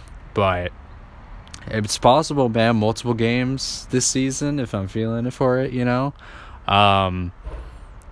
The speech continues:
if I have the avail-, uh, if I have the abi-, uh, the ability to do so, then, yeah, I'm gonna take advantage of it. Um, so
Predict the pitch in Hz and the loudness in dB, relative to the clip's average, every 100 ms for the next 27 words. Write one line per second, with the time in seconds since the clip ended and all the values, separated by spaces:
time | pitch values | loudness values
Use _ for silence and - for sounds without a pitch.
0 | - 104 104 95 92 95 95 101 101 98 | -10 0 2 2 0 -2 2 2 0 -4
1 | 104 - 101 98 98 92 92 101 - 107 | -6 -4 0 0 0 -2 -2 -2 0 -2
2 | 104 107 95 95 104 107 110 101 98 104 | 0 0 2 0 2 2 0 -2 -2 -2
3 | - 139 156 147 101 92 - - - - | 0 0 0 -2 -2 -4 -8 -14 -14 -12
4 | - 98 104 98 101 98 92 92 104 117 | -6 -4 -2 -2 -2 -4 -4 -2 -2 -2
5 | 120 139 139 - 101 92 87 90 - - | -2 -2 -4 -2 0 0 -2 -6 -12 -20
6 | - - - - - - - - - - | -20 -20 -20 -20 -20 -20 -20 -14 -4 2
7 | 101 95 90 | 2 2 0